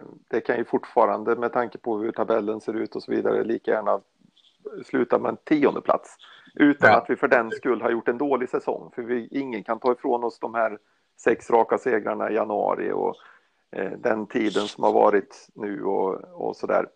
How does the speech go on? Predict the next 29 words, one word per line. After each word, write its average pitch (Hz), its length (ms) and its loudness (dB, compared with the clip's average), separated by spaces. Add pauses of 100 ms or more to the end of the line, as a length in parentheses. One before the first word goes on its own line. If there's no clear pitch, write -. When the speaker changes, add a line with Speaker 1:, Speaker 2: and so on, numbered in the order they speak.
(160)
Speaker 1:
Eh, 104 480 -8 (120)
och 110 180 6
hur 117 140 6
vi 113 260 4 (320)
tacklade 95 680 0
den 113 120 -6
här 104 220 -2 (480)
otroligt 131 800 -8
tuffa - 340 0
inledningen 98 480 -4
på 107 80 -10
säsongen 113 460 -6
vi 107 60 -8
hade. 104 220 -2 (760)
Eh, - 580 -8 (180)
där 110 60 -6
vi 107 100 2
tog 107 260 0
mer 107 160 4
poäng 107 280 2
än 107 80 -2
vad 110 80 2
någon 107 440 -4
någonsin 110 600 -4
kunde 131 260 -6
tro. - 280 -6 (840)
Eh, - 400 -4
så 117 180 4
d-, 113 160 -6